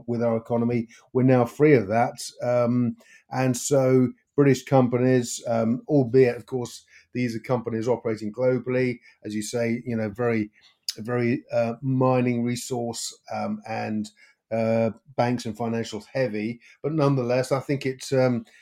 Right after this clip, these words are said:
I think it, it goes to show that our indices and our economy is being judged on a standalone basis now. And, um, clearly, given the outperformance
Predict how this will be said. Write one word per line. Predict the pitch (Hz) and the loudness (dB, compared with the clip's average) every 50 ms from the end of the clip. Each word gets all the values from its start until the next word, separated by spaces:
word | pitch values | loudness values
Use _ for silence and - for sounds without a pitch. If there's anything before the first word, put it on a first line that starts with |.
| _ _ - | _ _ -10
I | 117 120 | -8 -4
think | 131 135 120 123 | -2 -2 -2 -2
it, | 127 127 127 _ _ | -4 -4 -6 _ _
it | - 147 131 - | -10 -10 -8 -6
goes | - 135 131 123 - | -4 -4 -4 -4 -6
to | - 110 | -8 -10
show | - - 135 127 127 113 | -6 -4 -2 -2 -2 -4
that | 113 123 - _ - 131 - - | -4 -8 -10 _ -18 -16 -10 -6
our | 131 131 131 123 123 135 | -4 -2 0 0 2 2
indices | 139 135 120 113 - - - 107 107 113 110 120 | 2 2 2 -2 -4 -8 -6 -4 -4 -4 -4 -4
and | 120 117 113 107 107 - _ _ _ _ _ _ - | -2 -2 -2 -2 -4 -8 _ _ _ _ _ _ -10
our | 127 127 127 123 | -8 -6 -4 -6
economy | 123 - - 135 127 117 110 107 110 117 | -4 -2 0 0 0 2 0 -2 -2 -2
is | 117 117 | -2 -4
being | - 127 123 120 113 107 | -2 -2 -2 -2 -2 -4
judged | - - 127 123 123 117 113 - - - - | 0 0 2 2 2 0 -2 -6 -12 -12 -8
on | 123 123 120 | -6 -6 -6
a | 120 | -6
standalone | - - - 135 127 127 117 127 127 127 127 117 104 | -8 -4 -2 -2 -2 -2 -2 0 0 0 0 0 2
basis | 135 151 165 160 139 110 - - | 2 2 0 0 -2 -6 -6 -4
now. | 107 101 95 95 101 | -6 -6 -6 -4 -4
And, | 107 113 117 117 113 131 | -2 -2 -2 -2 0 0
um, | 123 123 120 120 120 117 117 117 _ _ _ - - _ _ - | 2 2 2 2 0 -2 -4 -6 _ _ _ -20 -20 _ _ -2
clearly, | - 139 135 135 131 135 131 117 107 - _ _ _ - | 2 4 6 8 8 8 6 4 2 -4 _ _ _ 4
given | - 143 139 131 131 123 | 6 6 6 6 6 4
the | 120 123 123 | 4 4 2
outperformance | 123 127 131 - - 98 123 120 120 120 113 - - | 2 0 -2 -4 -6 -6 -4 -4 -4 -4 -8 -8 -10